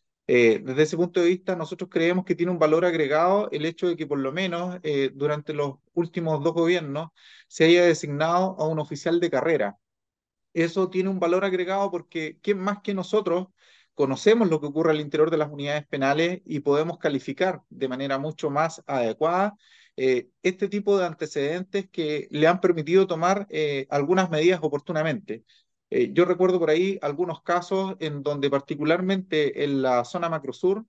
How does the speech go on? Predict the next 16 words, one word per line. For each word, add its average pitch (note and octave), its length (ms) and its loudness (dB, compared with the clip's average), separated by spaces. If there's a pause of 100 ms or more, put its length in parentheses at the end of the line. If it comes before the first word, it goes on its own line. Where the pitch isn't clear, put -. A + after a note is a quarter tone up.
(400)
eh, B2 240 -2
particularmente D3 720 -4
quienes F3+ 240 -6
han D#3+ 100 -8
desempeñado D#3 600 -2
funciones E3 420 -2
como B2+ 200 -2
alcaide E3+ 500 0
de C3+ 80 2
algunas D3 360 -6
unidades C#3+ 440 -4
penales C#3+ 380 -4
emblemáticas, B2 840 -2 (680)
en B2+ 200 0
donde, B2+ 560 0 (340)
eh, A#2+ 560 0